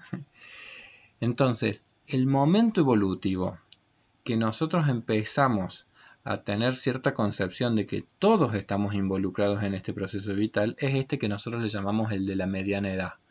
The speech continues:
Porque sería como el momento de la vida en donde el envejecimiento deja de ser de otros y uno empieza a percibir concretamente que todos estamos atrapados en esta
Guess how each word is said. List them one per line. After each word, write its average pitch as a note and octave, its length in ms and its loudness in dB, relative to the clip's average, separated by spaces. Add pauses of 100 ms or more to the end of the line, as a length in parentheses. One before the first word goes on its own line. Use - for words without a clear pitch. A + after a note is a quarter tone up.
(460)
Porque D3 240 -2
sería G3 480 4
como D3+ 420 2 (100)
el C3 120 0
momento F3 500 4
de F3 100 0
la F3+ 120 2
vida G3 440 2
en C#3 200 0
donde D3 480 2 (260)
el C3+ 120 0
envejecimiento D3+ 720 2
deja G#3+ 280 2
de A2+ 100 4
ser A2+ 240 0
de A2 160 6
otros G2 480 0 (400)
y C#3+ 80 4
uno F#3+ 180 6
empieza E3 760 4
a A#2 240 -2
percibir E3 720 2
concretamente D#3+ 1120 0 (320)
que C3+ 120 -4
todos C4 280 4
estamos A2+ 360 0
atrapados G2+ 640 0
en G2 120 -2
esta F#2+ 720 -6